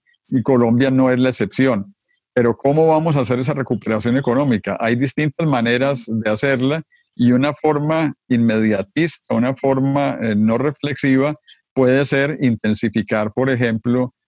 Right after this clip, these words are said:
procesos extractivos, intensificar la minería, eh, intensificar la, la colonización de, de, de nuevas tierras, o sea, la deforestación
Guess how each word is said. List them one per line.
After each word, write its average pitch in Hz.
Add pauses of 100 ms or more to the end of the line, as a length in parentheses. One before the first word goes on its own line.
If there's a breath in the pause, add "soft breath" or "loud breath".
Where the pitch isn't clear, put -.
(160)
procesos 113
extractivos, 123
intensificar 101
la 113
minería, 131 (380 soft breath)
eh, 107
intensificar 113
la, 120
la 101 (640)
colonización 117
de, 127
de, 107
de 104
nuevas 120
tierras, 127
o 101
sea, 113
la 104
deforestación 110